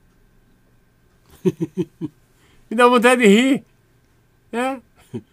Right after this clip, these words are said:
<laughs> Agora que Israel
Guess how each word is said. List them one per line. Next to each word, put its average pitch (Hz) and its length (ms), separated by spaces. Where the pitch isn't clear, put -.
<laughs> 123 80
Agora 170 640
que 147 120
Israel 120 680